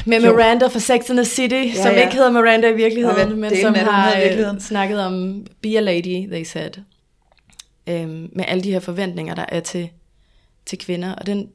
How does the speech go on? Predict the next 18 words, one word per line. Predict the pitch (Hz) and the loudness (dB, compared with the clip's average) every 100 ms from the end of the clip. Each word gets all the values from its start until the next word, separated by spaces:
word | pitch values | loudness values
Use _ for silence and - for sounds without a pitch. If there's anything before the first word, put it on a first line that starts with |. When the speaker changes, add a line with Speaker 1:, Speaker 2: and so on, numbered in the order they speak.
| - | -8
Speaker 1:
synes | 226 220 | -4 -4
jeg | |
bare | 226 190 | -2 -4
var | 196 | -4
rigtig | 190 185 - | -8 -12 -8
god, | - 117 - _ _ _ _ | -8 -8 -14 _ _ _ _
fordi | _ 185 202 196 | _ -10 -6 -4
at, | 180 - _ | -6 -10 _
at | 190 190 | -10 -6
lige | 208 | -6
så, | 214 208 208 | -4 -6 -8
ligesom | - 196 202 214 | -8 -4 -2 0
den, | 226 226 226 _ _ _ - | 0 -2 -4 _ _ _ -10
så, | 196 | -8
hvad | 170 180 | -6 -8
skal | 180 | -6
man | 175 | -10
sige, | - 185 | -6 -6